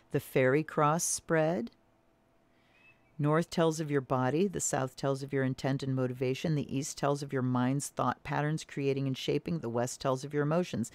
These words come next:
The center card is the heart of you, the soul stuff you're working with and integrating, transmuting through this issue.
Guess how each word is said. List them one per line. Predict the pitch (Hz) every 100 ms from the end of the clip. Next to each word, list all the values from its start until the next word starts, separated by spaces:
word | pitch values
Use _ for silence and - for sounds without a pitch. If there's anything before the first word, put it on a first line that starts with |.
| - - -
The | 143
center | - 143 151 165
card | - 151 143 151 -
is | 143 131
the | -
heart | - 160 185 -
of | 151
you, | 156 156
the | 147 143
soul | - 151 151
stuff | - 156 151
you're | 151
working | 131 131 - 131
with | 127 127
and | -
integrating, | 143 147 139 135 135
transmuting | 123 120 123 123 123
through | 113
this | 117 117
issue. | 110 107